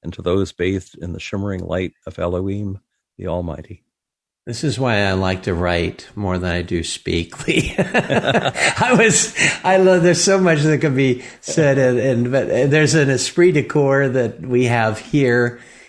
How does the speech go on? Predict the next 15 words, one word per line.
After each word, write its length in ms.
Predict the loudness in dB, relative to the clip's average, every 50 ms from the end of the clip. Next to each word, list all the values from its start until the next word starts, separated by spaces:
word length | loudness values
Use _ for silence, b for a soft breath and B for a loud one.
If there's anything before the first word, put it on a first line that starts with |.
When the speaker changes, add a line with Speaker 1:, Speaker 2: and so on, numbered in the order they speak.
| B B
Speaker 2:
in 120 | -4 -4 -4
speaking 640 | -4 -6 -4 -2 0 0 0 0 0 0 0 0
live. 520 | 0 0 0 0 0 0 0 0 -2 -2 -2
But 160 | -4 -4 -2
yes, 720 | -2 0 0 2 2 2 2 0 0 -2 -2 -2 -4 -4
there 200 | -2 0 0 2
was, 300 | 2 0 -2 -2 -6 -8
I, 360 | -6 -4 -2 0 2 2 0 0 -2
I'm 240 | -2 0 0 0 0
sitting 400 | -2 2 2 4 4 4 4 2
in 80 | 2
the 80 | 2 0
room 320 | 0 0 0 0 0 0
right 200 | 0 0 -2 -2 -2
now 580 | 0 0 0 0 0 0 0 -2 -4 -6 B